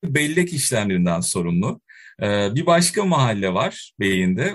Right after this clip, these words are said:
o mahalle, e, görsel, mekansal işlevlerden sorumlu. Her bir mahalle içerisinde evler arasında bağlantılar var, işte telefon bağlantıları, e, ne kı-, hani, e, çekim gücü var bu ba-, şeyin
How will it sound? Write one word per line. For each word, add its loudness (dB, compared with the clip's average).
o 2
mahalle, 0
e, 2
görsel, 2
mekansal 0
işlevlerden 0
sorumlu. -2
Her 2
bir 4
mahalle 2
içerisinde 2
evler 4
arasında 2
bağlantılar 2
var, 2
işte -10
telefon 2
bağlantıları, 0
e, 0
ne 4
kı-, -2
hani, 0
e, 0
çekim 2
gücü 2
var 2
bu 0
ba-, -2
şeyin -6